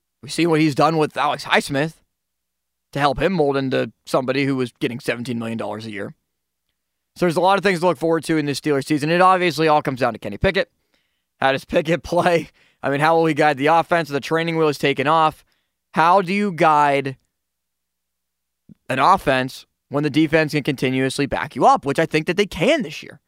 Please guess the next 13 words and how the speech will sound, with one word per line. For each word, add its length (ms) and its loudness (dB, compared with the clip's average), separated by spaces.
The 80 -2
Steelers 400 4
have 160 2
invested 420 2
everything 300 2
that 100 -2
they 120 0
can 280 0
defensively, 760 0
especially 480 0
just 220 -4
significant 520 -2
financial 800 0